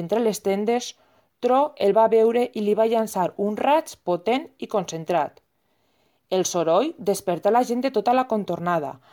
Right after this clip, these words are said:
arribant fins Pilar de la Horadada i aconseguí matar la serp. Quan la desenroscaren, mesurava vint tirs de fletxa. La tiraren riu avall i, en arribar a les, als estrets,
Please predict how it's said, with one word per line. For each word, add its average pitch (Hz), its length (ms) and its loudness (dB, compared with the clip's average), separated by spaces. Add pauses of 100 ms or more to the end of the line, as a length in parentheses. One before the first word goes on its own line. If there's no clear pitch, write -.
(180)
arribant 208 540 2
fins - 380 -6 (440)
Pilar 202 380 2
de 277 80 2
la 277 80 4
Horadada 165 480 2 (400)
i 185 80 0
aconseguí 190 640 -2
matar 190 480 0
la 175 240 -4
serp. - 320 -6 (880)
Quan 240 240 2
la 233 100 6
desenroscaren, 233 1000 2
mesurava 240 640 4 (320)
vint 262 320 0
tirs 269 240 0
de 233 100 0
fletxa. 185 480 -2 (1120)
La 220 240 2
tiraren 247 480 4
riu 220 240 6
avall 156 400 2
i, - 480 -4
en 208 80 4
arribar 190 420 4
a 226 80 4
les, 165 300 -2 (160)
als 185 240 2
estrets, 226 560 -2